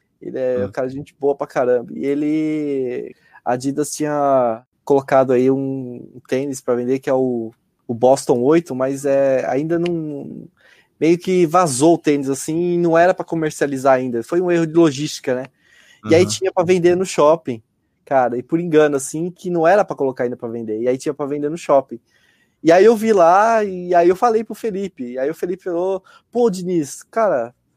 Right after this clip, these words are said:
Speaker 1: faz um favor pra mim, cara, compra o tênis pra mim." Aí eu falei, "Não, eu compro." Eu fui lá e comprei o tênis e mandei pra ele, pra casa dele.
Speaker 2: Olha só.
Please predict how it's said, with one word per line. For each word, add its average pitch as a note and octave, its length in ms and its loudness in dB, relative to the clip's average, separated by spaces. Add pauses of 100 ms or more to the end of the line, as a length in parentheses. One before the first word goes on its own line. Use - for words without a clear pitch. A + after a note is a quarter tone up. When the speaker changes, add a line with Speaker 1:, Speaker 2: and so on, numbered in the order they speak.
(140)
Speaker 1:
faz A3+ 160 -2
um - 20 -20
favor G3+ 280 4
pra F#3+ 140 2
mim, F#3 240 -4
cara, D3+ 280 2
compra G#3+ 240 -4
o - 20 -8
tênis G3+ 340 0
pra D#3+ 140 0
mim." E3+ 300 -6
Aí D3+ 80 -4
eu E3+ 40 -4
falei, D#4 200 -8
"Não, A#3 120 0
eu F#3+ 120 -4
compro." F3 380 -6 (160)
Eu C#3 80 -4
fui D3+ 140 0
lá D3 60 4
e D3 40 -12
comprei E3+ 260 -2
o D#3+ 40 -10
tênis D#3 280 -4
e E3 60 -2
mandei D#3+ 300 -2
pra D#3 180 0
ele, C#3+ 200 2
pra C#3 120 -2
casa C3+ 260 -2
dele. C3 400 -2 (600)
Speaker 2:
Olha G3 500 -8
só. F#3+ 280 -2